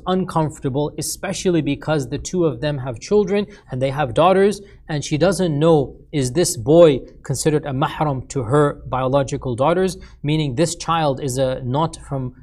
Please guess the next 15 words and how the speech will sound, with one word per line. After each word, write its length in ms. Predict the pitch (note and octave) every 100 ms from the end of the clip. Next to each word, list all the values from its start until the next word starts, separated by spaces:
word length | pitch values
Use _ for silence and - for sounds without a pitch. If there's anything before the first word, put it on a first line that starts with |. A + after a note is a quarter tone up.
| -
marriage, 440 | D#3 F3 F#3 -
this 160 | C3+ -
child 340 | - C#3+ C3+
was 100 | B2+
from 140 | C#3+
a 40 | C3
relationship 680 | B2+ C3 D3+ - C3 C#3+ A2+
that, 240 | B2+ B2 - - -
uh, 220 | C#3+ B2
was 260 | B2 B2+ B2
pre, 420 | - E3 F3 D#3+
uh, 60 | -
uh, 480 | C3 B2 C3 C3+ A#2+ - -
uh, 220 | B2+ A#2 A2
pre, 180 | E3